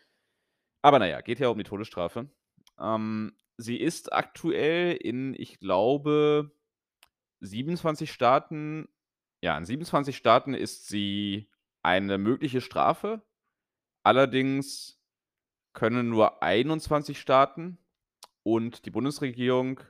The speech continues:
nein, können nur einundzwanzig Staaten aktuell die Todesstrafe durchführen, wenn sie wollten, denn die anderen unterliegen selbstgewählten Moratorien, genau wie die Bundesregierung. So rum ist es.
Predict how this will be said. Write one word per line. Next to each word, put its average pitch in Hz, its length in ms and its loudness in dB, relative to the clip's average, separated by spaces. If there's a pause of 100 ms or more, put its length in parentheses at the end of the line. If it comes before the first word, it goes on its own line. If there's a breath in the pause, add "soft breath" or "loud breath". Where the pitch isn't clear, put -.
(800)
nein, 80 220 -4
können 123 260 -2
nur 127 220 2
einundzwanzig 127 440 -4
Staaten 117 380 0
aktuell 107 640 -2
die 98 280 -8
Todesstrafe 95 840 -4
durchführen, 147 580 -4
wenn 120 180 -2
sie 127 180 -4
wollten, 127 360 2
denn 101 140 2
die 98 80 0
anderen 107 260 0
unterliegen 104 440 -4
selbstgewählten 95 640 -2
Moratorien, 107 680 -2
genau 95 340 4
wie 101 80 -4
die 92 80 -6
Bundesregierung. - 680 -10
So 113 180 -6
rum 104 200 -8
ist - 140 -20
es. - 220 -18